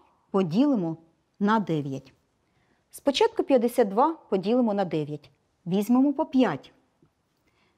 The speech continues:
Дев'ять помножити на п'ять — сорок п'ять.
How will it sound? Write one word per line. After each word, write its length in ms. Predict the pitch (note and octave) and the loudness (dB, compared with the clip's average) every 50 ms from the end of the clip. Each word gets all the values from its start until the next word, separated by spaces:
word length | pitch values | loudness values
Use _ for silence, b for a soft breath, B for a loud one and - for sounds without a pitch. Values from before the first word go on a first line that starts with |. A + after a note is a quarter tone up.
| _ _ _ | _ _ _
Дев'ять 380 | C4 C4 E4 C#4 B3+ A#3 A#3+ - | 0 2 2 4 2 2 0 0
помножити 440 | A3+ G#3+ G#3 G3+ G3 F3+ - F#3+ | 0 0 0 -2 -4 -6 -6 -6
на 100 | F#3+ F#3 | -6 -6
п'ять — 340 | F#3 - F3 D#3+ D3 - _ _ | -6 -6 -8 -8 -8 -10 _ _
сорок 400 | - - - D#4 C#4 A3+ - - | -18 -6 -4 -2 -2 -2 -4 -8
п'ять. 420 | - D#3+ D#3+ D3+ F3+ - - - | -8 -6 -4 -4 -4 -6 -8 -14